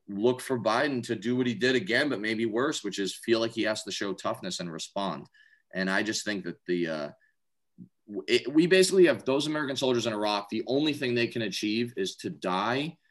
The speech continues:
and have their death be rebranded as justification for new war in the region or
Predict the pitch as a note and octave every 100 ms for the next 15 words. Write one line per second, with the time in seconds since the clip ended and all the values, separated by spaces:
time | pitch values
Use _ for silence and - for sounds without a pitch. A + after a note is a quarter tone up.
0 | _ _ G#2 G#2 G#2+ A2 G#2+ A#2 G2 -
1 | G2 A2+ - G#2 F2 G#2 G#2+ F#2 F#2+ G2+
2 | G#2 F2+ - G2 - F2+ F#2+ F#2 F#2 F2
3 | F2+ F2 F#2+ E2+ F2 F2+ F2+ D#2+ D2+ E2+
4 | F2+ G#2 F#2+